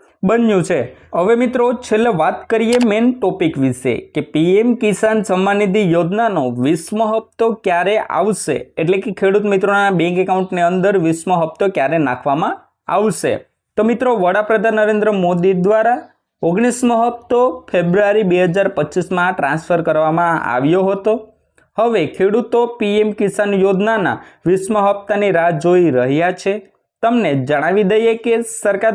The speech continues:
દ્વારા આ હપ્તો જૂન બે હજાર પચીસમાં બહાર પાડી શકે છે.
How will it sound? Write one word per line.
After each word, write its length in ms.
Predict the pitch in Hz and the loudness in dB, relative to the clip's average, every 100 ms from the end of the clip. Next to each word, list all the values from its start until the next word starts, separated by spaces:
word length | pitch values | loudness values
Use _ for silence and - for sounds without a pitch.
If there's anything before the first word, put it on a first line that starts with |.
| 196 | 2
દ્વારા 340 | 233 233 208 196 | 2 2 0 0
આ 180 | 202 196 | 0 0
હપ્તો 340 | 196 - 175 120 - _ _ _ - | -2 -4 -4 -4 -8 _ _ _ -2
જૂન 260 | 190 240 226 | 0 2 2
બે 100 | 220 | 2
હજાર 240 | 202 226 220 | 2 0 0
પચીસમાં 560 | 180 170 196 208 190 170 | -4 -2 -2 0 0 0
બહાર 220 | 175 185 | 0 -2
પાડી 420 | 185 143 147 175 | -2 -2 0 0
શકે 480 | 165 - 127 - 180 | -2 -4 -6 -2 -2
છે. 220 | 185 208 | -2 -2